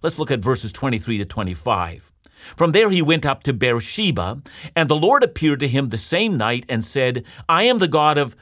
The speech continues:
Abraham your father. Fear not, for I am with you and will bless you and multiply your offspring for my servant Abraham's sake." So he built an altar there and called upon the name of the Lord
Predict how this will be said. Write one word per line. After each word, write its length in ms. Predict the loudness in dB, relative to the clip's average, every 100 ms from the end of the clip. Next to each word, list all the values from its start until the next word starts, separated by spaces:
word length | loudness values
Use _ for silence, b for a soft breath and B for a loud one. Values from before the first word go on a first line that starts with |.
| b 2
Abraham 580 | 2 4 2 2 2
your 140 | 0 -2
father. 560 | -2 0 0 0 -6 -18 b b -16
Fear 260 | -4 0
not, 260 | 4 4 2
for 180 | -2 0
I 100 | 0
am 120 | 0
with 260 | 0 0
you 160 | -2 -2
and 200 | -2 0
will 120 | 0
bless 420 | 0 0 0 -2
you 240 | -2 -2 -4 B -4
and 200 | -2 2
multiply 580 | 2 2 -2 0 0
your 240 | 2 2 2
offspring 720 | 2 2 -2 -8 -4 -4 -6 B -8
for 160 | -2
my 180 | 0 -2
servant 420 | -2 -2 -2 -4 -4
Abraham's 560 | -4 -2 -4 -4 -6
sake." 480 | -8 -8 -8 -14 -20 -20 b b b
So 180 | 0 2
he 140 | 2
built 360 | 4 4 4 0
an 120 | -2
altar 440 | 2 0 2 -2
there 280 | 0 0 0
and 120 | -2
called 320 | 0 2 4
upon 320 | 2 0 -2 0
the 80 |
name 280 | 0 0 0
of 100 | -2
the 60 | -2
Lord 400 | -2 -2 -2